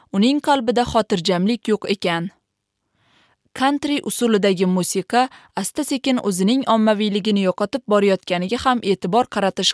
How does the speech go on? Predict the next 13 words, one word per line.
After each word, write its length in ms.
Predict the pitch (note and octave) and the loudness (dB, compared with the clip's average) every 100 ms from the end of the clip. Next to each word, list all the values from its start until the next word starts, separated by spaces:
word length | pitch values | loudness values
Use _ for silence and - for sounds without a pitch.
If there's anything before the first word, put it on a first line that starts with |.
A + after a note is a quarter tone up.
| - | -2
qiziqdir. 500 | F#3 F#3 _ F3 D#3+ - _ _ _ - - _ - | -4 -4 _ -6 -6 -10 _ _ _ -20 -20 _ -2
Riki 280 | A#3+ A#3+ C#4+ A#3+ | -2 0 2 2
nafaqat 440 | G#3+ C#4 D4 C#4+ A3 | 2 0 0 0 2
yangi 240 | A3 A3 A#3 | 4 2 0
to'lqinni 420 | A#3 G3+ G#3 G3+ G3+ | 0 0 0 0 0
tutib 240 | - A3 F#3+ G3+ | -2 -4 0 2
ola 140 | G3 F#3 | 2 2
bildi, 360 | F3+ E3+ E3 - _ _ - | 2 2 0 -4 _ _ -2
balki 440 | F3+ F3 - C4 C#4+ - - | 0 0 -2 -4 -4 -10 -6
uning 300 | G3 G#3+ C#4 C#4 | 2 4 4 4
yaralishida 500 | B3+ A#3+ A3+ G#3 G#3+ - | 4 2 0 0 0 0
ishtirok 400 | - G#3 F#3+ F3 | -2 0 0 0
etdi. 440 | F#3 - - E3 | -6 -6 -6 -6